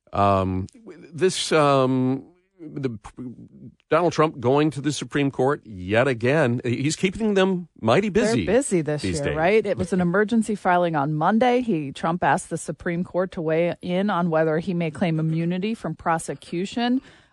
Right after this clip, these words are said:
Speaker 2: Once again, pressing these nine justices to resolve a question that could undermine his campaign.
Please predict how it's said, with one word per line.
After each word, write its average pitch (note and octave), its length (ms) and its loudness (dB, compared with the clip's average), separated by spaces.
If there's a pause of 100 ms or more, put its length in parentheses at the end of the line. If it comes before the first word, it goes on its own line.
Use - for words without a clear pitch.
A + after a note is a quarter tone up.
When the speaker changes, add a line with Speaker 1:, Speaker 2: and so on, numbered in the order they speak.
(100)
Speaker 2:
Once F3+ 280 2
again, A3+ 340 4
pressing G3+ 340 2
these F#3+ 160 -2
nine F3+ 320 2
justices E3+ 640 -2
to - 140 -12
resolve E3 360 2
a A#3 80 -2
question E3+ 440 -4
that E3 120 -4
could G3+ 140 -6
undermine D3+ 460 -2
his D3 240 -6
campaign. F3 760 -4